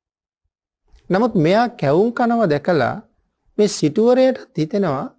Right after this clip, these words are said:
මටත් කැවුම් කන්න තිබ්බනම් කියලා. ගෙදර ගිහිල්ලා කාටවත් කියන්නේ නෑ කැවුම් කන්න ඕනේ කියලා. මොකද සිටුවරයා කල්පනා කරනවා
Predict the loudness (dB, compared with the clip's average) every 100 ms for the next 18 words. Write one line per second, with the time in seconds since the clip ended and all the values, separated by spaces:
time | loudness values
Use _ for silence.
0 | _ _ _ _ _ _ _ _ -6 -6
1 | -10 -6 0 0 0 -2 -4 -4 -4 -4
2 | -8 -10 -12 -12 -14 -20 _ _ _ _
3 | _ _ _ _ _ _ _ _ _ _
4 | _ _ _ _ _ _ _ -8 -4 -2
5 | 0 -2 -2 -4 -2 -4 -6 -12 _ _
6 | _ _ _ _ _ _ _ _ _ _
7 | _ -6 -2 -2 -2 -2 -4 -4 -2 0
8 | 0 -4 -6 -6 -6 -6 -6 -8 -8 -10
9 | -12 -14 -14 -16 -18 _ _ _ _ _
10 | _ _ _ -8 -6 -6 -6 -2 0 0
11 | -2 -6 -6 -8 -10 -8 -8 -6 -6